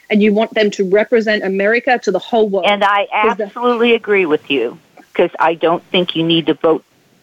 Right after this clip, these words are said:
Speaker 2: per, by the party. I feel you vote
Speaker 1: Exactly.
Speaker 2: for the person.
Speaker 1: I agree with you one hundred. That's probably why I feel that way. You raised me. Uh, <coughs> I'm joking.
Speaker 2: Mm.
Speaker 1: When we come back, we are gonna be with, um, with our very special guest now that we've gone completely political,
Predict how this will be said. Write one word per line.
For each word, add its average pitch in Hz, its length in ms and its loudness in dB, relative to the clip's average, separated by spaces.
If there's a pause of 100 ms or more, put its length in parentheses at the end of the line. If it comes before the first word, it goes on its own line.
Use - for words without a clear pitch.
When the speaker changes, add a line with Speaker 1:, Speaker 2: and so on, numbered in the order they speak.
(240)
Speaker 2:
per, - 200 0
by 160 420 0
the 151 100 -10
party. 147 540 -4 (100)
I 131 80 -2
feel 151 300 0
you 139 160 -6
vote 143 200 2
Speaker 1:
Exactly. 185 280 -2
Speaker 2:
for - 80 -2
the 165 60 2
person. - 480 -2 (840)
Speaker 1:
I 208 140 0
agree 214 260 0
with 208 120 0
you 208 80 0
one 202 100 -2
hundred. 208 160 2
That's 208 160 0
probably 220 240 0
why 202 140 2
I - 20 -2
feel 208 180 0
that 170 160 -2
way. 156 200 -8
You 185 140 2
raised 185 240 0
me. - 120 -12 (880)
Uh, 294 180 2 (160)
<coughs> - 0 - (380)
I'm 262 120 -6
joking. 202 200 -2
Speaker 2:
Mm. 165 380 0
Speaker 1:
When 349 200 0
we 453 120 -2
come 403 200 -2
back, 349 300 -2
we 285 120 -6
are 320 60 -4
gonna 285 140 -4
be 269 80 -4
with, 240 180 -4
um, 233 260 -2
with 226 120 -2
our 220 100 0
very 247 240 0
special 285 320 -4
guest 254 260 -2
now 240 140 -4
that 220 60 -6
we've 226 100 -4
gone 233 140 -4
completely 330 560 0
political, 320 500 2